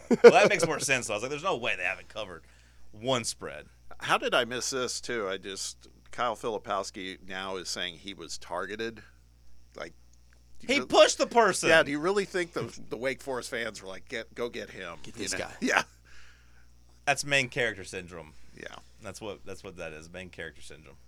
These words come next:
Speaker 3: Yeah.
Speaker 1: He pushed the person and fell down. <laughs>
Speaker 2: I don't even think he rolled his ankle.
Speaker 1: If he did roll his ankles, because he, like, pushed the person too hard. Like, he gave a two-arm shove. That person was gonna run right in front of him and not hit him.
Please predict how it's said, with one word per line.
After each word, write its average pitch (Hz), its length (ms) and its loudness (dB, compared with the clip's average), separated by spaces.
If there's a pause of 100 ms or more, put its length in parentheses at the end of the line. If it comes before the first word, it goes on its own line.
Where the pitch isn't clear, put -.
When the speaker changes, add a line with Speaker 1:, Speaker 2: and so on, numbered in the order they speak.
(100)
Speaker 3:
Yeah. - 160 -20 (1300)
Speaker 1:
He 320 100 0
pushed - 300 2
the 233 60 -4
person 208 340 0
and 180 100 -6
fell 208 220 4
down. 196 400 4 (160)
<laughs> - 1040 -18
Speaker 2:
I - 40 2
don't 240 100 4
even 185 140 4
think 208 140 8
he 202 60 2
rolled 196 180 6
his 156 120 0
ankle. - 400 2 (920)
Speaker 1:
If 196 160 2
he 226 60 0
did 262 180 8
roll 220 160 12
his 170 120 10
ankles, 196 260 6
because 175 280 6
he, 202 100 4
like, - 340 2
pushed 466 220 8
the 440 80 -4
person 196 320 4
too 175 180 0
hard. 120 260 6
Like, 131 140 0
he 254 180 4
gave 220 260 10
a 196 40 4
two-arm 214 400 6
shove. 180 460 4 (800)
That 180 160 2
person 226 260 8
was 175 100 2
gonna 160 160 2
run 165 260 6
right 180 180 8
in 160 60 -2
front 170 180 0
of 156 60 0
him 151 80 0
and 131 120 -2
not 139 200 4
hit 135 180 -2
him. 80 120 -10